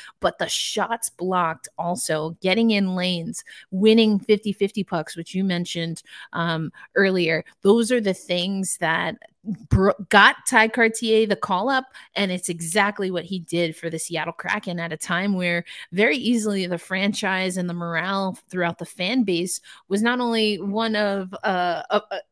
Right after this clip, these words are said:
anger <laughs> because of what we talked about, the officiating and the hit by Cale Makar on Jared McCann. Uh, it's, uh, fully, it's officially an undisclosed injury, but we're pretty sure he has a concussion.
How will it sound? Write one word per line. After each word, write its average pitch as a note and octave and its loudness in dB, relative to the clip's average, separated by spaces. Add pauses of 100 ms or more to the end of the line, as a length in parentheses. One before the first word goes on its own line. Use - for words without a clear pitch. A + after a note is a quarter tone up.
anger A#3 6 (160)
<laughs> A3+ 0
because A#3+ 0
of A3+ 0 (160)
what G3 -2
we A3 -2
talked G#3 -4
about, G3+ -4
the G3+ -4
officiating F3+ -6
and E3+ -8
the F#3 -8
hit G3 -4
by G3 -4
Cale F#3 -6
Makar F3+ 0
on F3 0
Jared F#3 -2
McCann. F3+ -4 (460)
Uh, E3+ 2
it's, G3+ 4
uh, G#3 0 (120)
fully, B3+ 0 (100)
it's G3+ 2
officially B3 -2
an G3 -4
undisclosed G3 -2
injury, F3 2
but F3 2 (140)
we're B3+ 4
pretty F3 2
sure E3+ -4
he E3 -2
has D3+ -4
a D3+ -20
concussion. F3+ -2